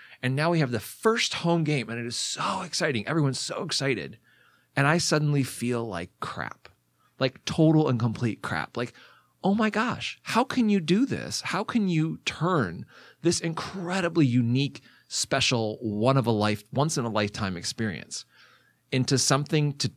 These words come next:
be cruel to other people in this way? And it felt very personal. So immediately after that match, I was,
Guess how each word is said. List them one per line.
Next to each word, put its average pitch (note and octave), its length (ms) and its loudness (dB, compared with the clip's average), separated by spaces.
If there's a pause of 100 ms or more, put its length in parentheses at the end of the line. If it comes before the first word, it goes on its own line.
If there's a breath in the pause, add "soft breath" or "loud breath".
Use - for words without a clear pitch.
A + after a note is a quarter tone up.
(120)
be A#2 100 0
cruel B2+ 680 -2 (160)
to - 100 -8
other A#2+ 160 2
people A#2 300 0
in G2 80 -2
this F#2+ 180 -6
way? F2+ 320 -8 (720)
And C3 140 4
it - 80 -4
felt B2+ 180 4
very C3+ 140 4
personal. - 440 -6 (920 soft breath)
So C3+ 280 6
immediately D3 540 4
after B2 460 4
that A2+ 340 4
match, A#2 480 2
I A2+ 160 0
was, C3 340 0